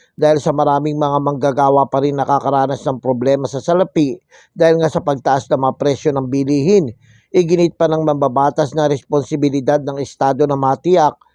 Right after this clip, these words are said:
na ang minimum wage na manggagawa ay sapat para magkaroon ng disenteng pamumuhay, lalo na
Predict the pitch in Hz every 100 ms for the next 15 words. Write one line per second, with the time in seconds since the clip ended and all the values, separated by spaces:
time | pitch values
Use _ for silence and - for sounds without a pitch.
0 | _ _ - 160 160 156 165 165 160 156
1 | 156 151 143 160 135 160 151 143 139 127
2 | 147 151 139 143 151 - 156 156 147 147
3 | 139 135 143 139 131 165 180 156 - _
4 | - 196 226 180 139 170 160 175 151 151
5 | 156 147 143 135 160 139 143 147 147